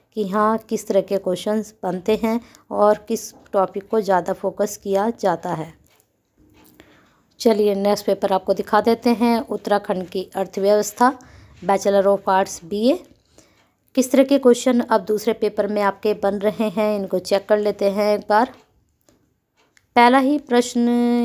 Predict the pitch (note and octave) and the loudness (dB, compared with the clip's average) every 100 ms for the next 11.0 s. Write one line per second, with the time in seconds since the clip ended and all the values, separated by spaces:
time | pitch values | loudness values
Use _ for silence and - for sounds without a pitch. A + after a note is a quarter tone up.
0 | A#3 G#3 G3+ F#3+ G#3 G#3 G#3+ F#3+ G#3 G#3 | -2 -4 -4 0 0 0 -2 0 -4 -4
1 | G3 A#3 A3+ G#3+ G#3+ G#3+ G3+ G3+ G3 F#3+ | -6 -2 2 4 4 2 -2 -4 -4 -4
2 | G#3 F#3+ - G3+ G3+ F#3+ G#3 G#3 G#3+ - | -2 -4 -2 -4 -4 -6 -2 2 2 0
3 | A3 - A#3+ A#3+ A#3+ B3+ A#3 G#3+ G3 G#3+ | -2 0 0 2 2 2 0 -2 -2 -4
4 | G3+ G#3+ G3+ A3 A3 G3 F3+ F#3 A3 - | -2 -2 0 -2 -2 -2 0 0 0 -2
5 | F#3+ F#3+ F#3+ F#3 G#3 F#3+ F#3 G#3+ G3+ F#3 | -2 0 0 0 0 0 0 -2 0 -2
6 | F3 F#3+ F#3+ G3+ F3+ E3+ F#3 F#3 E3+ F3 | 0 -4 -2 0 -2 -4 -6 -8 -10 -10
7 | E3+ F3+ E3+ - - - - - - G#3+ | -8 -8 -10 -16 -20 -20 -20 -20 2 2
8 | G#3+ A#3 G#3+ A#3 G#3 G#3+ A#3+ B3+ C4 - | 4 2 2 0 -4 -2 0 0 -2 -20
9 | _ _ - G#3 G#3 G#3+ G#3 A3 A3 G#3 | _ _ -2 -2 0 -2 -2 -2 2 2
10 | G3 G#3+ G3 G#3 A3+ A3 A3 A3 A#3 B3 | 2 0 -2 -2 0 2 2 2 0 -2